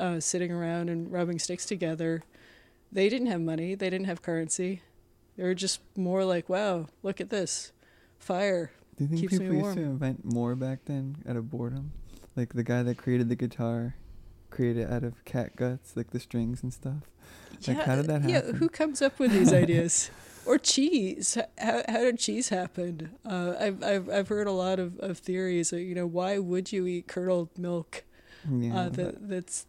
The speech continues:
Speaker 1: that's gone bad right, right in front of you?
Speaker 2: Same concept with alcohol, though, like bad grapes.
Speaker 1: Yeah, fermentation.
Speaker 2: Mm-hmm.
Speaker 1: Any of these things, you, you, there are a lot of things that just blow me away, like, thinking back to the past.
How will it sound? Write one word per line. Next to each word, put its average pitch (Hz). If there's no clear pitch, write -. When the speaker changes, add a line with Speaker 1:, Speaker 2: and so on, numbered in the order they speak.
Speaker 1:
that's -
gone 175
bad 170
right, 175
right 185
in 175
front 185
of 190
you? 185
Speaker 2:
Same 143
concept 139
with 120
alcohol, 120
though, 127
like 131
bad 123
grapes. 135
Speaker 1:
Yeah, 233
fermentation. 202
Speaker 2:
Mm-hmm. 123
Speaker 1:
Any 226
of 185
these 175
things, 170
you, 233
you, 247
there 254
are 262
a 247
lot 226
of 262
things 208
that 190
just -
blow 190
me 190
away, 190
like, 175
thinking 180
back 170
to -
the 175
past. 175